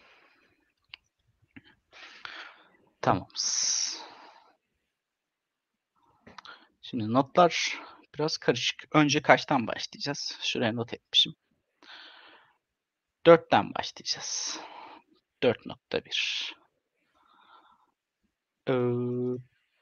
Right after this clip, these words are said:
bah. Basit bir, en basit düzeyde inheritance örneği.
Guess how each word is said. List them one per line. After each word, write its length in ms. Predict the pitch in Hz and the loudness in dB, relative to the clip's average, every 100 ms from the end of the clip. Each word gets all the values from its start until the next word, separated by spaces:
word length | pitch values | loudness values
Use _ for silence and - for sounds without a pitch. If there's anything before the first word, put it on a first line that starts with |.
| _ _ _ _ - | _ _ _ _ 6
bah. 320 | - - - - - - _ _ _ _ _ - - _ _ _ _ _ _ - - _ _ _ _ _ _ - | 6 6 -8 -18 -20 -20 _ _ _ _ _ -20 -20 _ _ _ _ _ _ -20 -20 _ _ _ _ _ _ -12
Basit 440 | 139 180 - 127 | 6 6 6 2
bir, 320 | 143 143 - - - - - _ _ _ _ _ - | 2 2 0 -6 -16 -20 -20 _ _ _ _ _ 6
en 200 | 165 165 | 8 8
basit 320 | 123 - - | 6 2 -6
düzeyde 520 | - 98 92 90 135 - - _ _ - - - - - - - _ _ _ _ _ _ _ _ _ _ _ _ | -6 0 0 2 -2 -2 -10 _ _ -20 -20 -20 -20 -20 -20 -20 _ _ _ _ _ _ _ _ _ _ _ _
inheritance 600 | 147 139 120 - 98 - | 2 6 6 6 -6 -2
örneği. 380 | 92 - - | -2 -2 -10